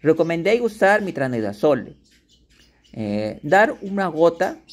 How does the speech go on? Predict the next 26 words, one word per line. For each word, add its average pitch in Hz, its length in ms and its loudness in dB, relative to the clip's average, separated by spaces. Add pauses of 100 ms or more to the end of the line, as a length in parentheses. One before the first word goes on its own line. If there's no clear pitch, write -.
(100)
no 143 240 -4
bico 208 520 -2
por 127 200 -2
quatro 170 360 2
dias 208 560 -6 (180)
e 156 80 2
os 147 240 0
resultados 180 920 0 (140)
têm 185 300 -2
sido 196 280 -4
muito 262 320 -4
bons. 175 360 2 (880)
Agora 156 480 2
o 202 80 2
canário 202 540 -2 (360)
parece 151 520 -2 (180)
bem 202 300 2
recuperado. 160 600 -2 (1400)
Vocês 165 560 0 (140)
podem 156 320 2
mirar 175 440 2 (360)
a 131 100 0
primeira 156 340 0
foto 180 400 2
do 143 100 -4
vídeo 156 480 2